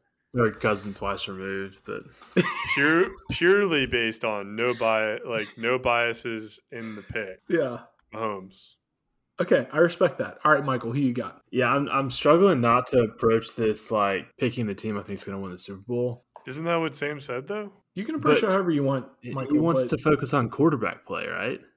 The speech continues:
Speaker 3: You're, you're analyzing the odds of the Super Bowl through the quarterback lens.
Speaker 1: So Burrow's gotta go through Josh Allen this weekend and then likely Patrick Mahomes.
Speaker 3: That's
Speaker 1: That's
Speaker 3: a
Speaker 1: tough.
Speaker 3: tough, that's a
Speaker 1: That's a
Speaker 3: tough
Speaker 1: tough
Speaker 3: road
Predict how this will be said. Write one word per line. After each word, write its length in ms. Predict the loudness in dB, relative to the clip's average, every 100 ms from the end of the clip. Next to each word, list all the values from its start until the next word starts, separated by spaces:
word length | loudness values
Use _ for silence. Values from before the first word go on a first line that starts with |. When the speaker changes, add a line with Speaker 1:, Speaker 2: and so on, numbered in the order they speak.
| 2
Speaker 3:
You're, 220 | 4 6
you're 380 | 2 0 4 4 4
analyzing 720 | 6 6 6 6 6 4 2
the 140 | 0 0
odds 320 | 4 6 6
of 100 | 2
the 60 | 0
Super 280 | 0 0
Bowl 240 | 2 4 2
through 360 | 0 2 4 4
the 80 |
quarterback 500 | 0 -2 -2 -2 -6
lens. 440 | -12 -16 -18 -20 -20 _
Speaker 1:
So 180 | 0 0
Burrow's 460 | 4 6 6 6 4
gotta 240 | 0 0
go 180 | 2 0
through 200 | -2 -2
Josh 340 | 2 2 2
Allen 260 | 0 0 0
this 200 | -6 -8
weekend 360 | -10 -8 -8
and 120 | -8 -10
then 120 | -6
likely 360 | -6 -6 -8
Patrick 440 | -10 -8 -8 -10 -12
Mahomes. 840 | -10 -6 -6 -6 -10 -12 -12 -14 _ -10
Speaker 3:
That's 140 | -6
Speaker 1:
That's 140 | -4 -4
Speaker 3:
a 60 | -6
Speaker 1:
tough. 120 | -4
Speaker 3:
tough, 360 | -4 -6 -14 -20 -10
that's 260 | -8 -4 -4
a 40 |
Speaker 1:
That's 160 | -4 -4
a 40 |
Speaker 3:
tough 100 | -2
Speaker 1:
tough 240 | 0 0 0
Speaker 3:
road 160 | 6